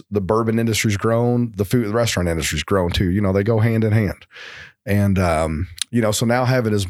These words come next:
much of a, a broad, um, customer base as we have, um, you know, I hear people constantly, they're here in town for the bourbon tour, they're here in town for a convention, and they watch Chopped, and that's why they're here. Um, so we, we've had a ton of new guests in this year because of it.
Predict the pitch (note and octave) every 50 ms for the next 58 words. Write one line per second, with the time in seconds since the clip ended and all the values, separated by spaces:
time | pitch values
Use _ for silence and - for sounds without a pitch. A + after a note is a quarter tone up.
0 | G#2 A2+ - _ _ _ - G2+ G#2+ A#2+ B2 B2 - - A#2+ F#2+ G2+ F#2+ F#2+ F#2
1 | F2+ F2+ F2 E2+ - _ _ _ - F#2 F#2 E2+ F2 G2 G#2 A2 A#2 A#2 A#2 A2+
2 | A2 G#2 F#2+ G2 G2+ - _ - F2 F2 E2 D2+ D2 C#2+ C2+ C#2 D2 F2 - -
3 | - C#3+ C3 - - G#2+ F#2+ E2 F#2+ F#2+ F#2 F2 - G#2+ F2+ F2 F2+ F2+ E2 F#2
4 | F2+ - F#2 G#2 A#2 - - - - - - - - - - - _ - F#2+ F#2+
5 | F2+ G2 A2 G#2+ F#2+ F#2+ A2 A#2+ A2+ - B2 A2 F#2+ F#2+ - G#2+ A2 G#2+ - G2
6 | F#2 F#2+ F#2 F2+ A#2+ B2 A#2+ A#2 A2 B2 A#2+ A#2 A#2 A2 - A#2 G#2 F2 G2+ G2+
7 | G2 F#2 F#2 - - G2+ F#2 F#2 F2+ F2+ F2 A#2 A2+ A2 G#2 B2 A#2+ A2+ A2 -
8 | - G#2 - - G2+ F2+ F#2+ F2+ F2 - - F2 F2 F2 F2+ F2+ F#2 F#2+ G#2 A2+
9 | A2 - - - - A#2+ G2 E2+ E2+ - - E2 F#2 F#2+ - - G#2+ G2+ G2 G2
10 | F#2 F#2+ G2+ F2+ D#2+ E2 F2+ - - - - - - - _ _ - F2+ F#2 F2
11 | D#2+ D#2+ F#2 - A#2+ C3 D#3+ D3+ D3 C#3+ - C#3 G#2+ F#2+ F#2 - - - C3+ A#2
12 | G#2 G2 F2+ F2 E2 D2+ E2+ D#2+ D#2 - - - D#2 D#2+ D2+ C#2+ - E2 D2+ C#2
13 | E2 E2 - E2+ E2+ D#2 D2+ D2 D2+ C#2+ D2